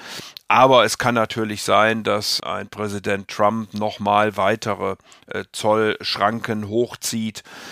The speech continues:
um Güterproduktion in den U S A zu schützen, die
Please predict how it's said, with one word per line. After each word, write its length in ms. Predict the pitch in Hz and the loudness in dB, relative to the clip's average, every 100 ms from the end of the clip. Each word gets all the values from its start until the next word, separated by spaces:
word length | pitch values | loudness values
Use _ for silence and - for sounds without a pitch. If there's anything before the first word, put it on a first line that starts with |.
| - - | -12 -4
um 400 | 127 120 113 - - - - - - | -2 -2 -4 -6 -14 -18 -20 -20 -10
Güterproduktion 1200 | 120 123 123 110 - 120 127 117 - 117 110 113 | -8 -4 0 0 0 2 2 2 -2 0 0 0
in 160 | - 110 | -4 -6
den 160 | 107 | -6
U 160 | 101 113 | -6 -6
S 120 | 107 | -4
A 200 | 71 110 | 0 -2
zu 100 | - | -2
schützen, 500 | 107 117 117 113 104 | -6 -6 -6 -10 -10
die 280 | 104 110 113 | -8 -8 -8